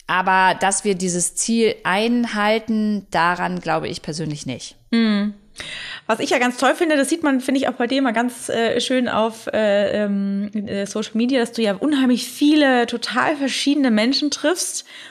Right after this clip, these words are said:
Speaker 2: Und ich glaub, du bist auch immer sehr viel in Gesprächen. Ähm,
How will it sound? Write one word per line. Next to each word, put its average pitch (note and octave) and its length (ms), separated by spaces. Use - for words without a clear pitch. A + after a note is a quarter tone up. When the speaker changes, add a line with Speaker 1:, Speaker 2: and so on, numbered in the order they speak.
Speaker 2:
Und B3 140
ich A#3+ 40
glaub, A#3+ 160
du A3+ 60
bist C#4 200
auch A#3 80
immer C4+ 220
sehr A#3 220
viel D4 240
in A#3 140
Gesprächen. B3 580
Ähm, B3+ 580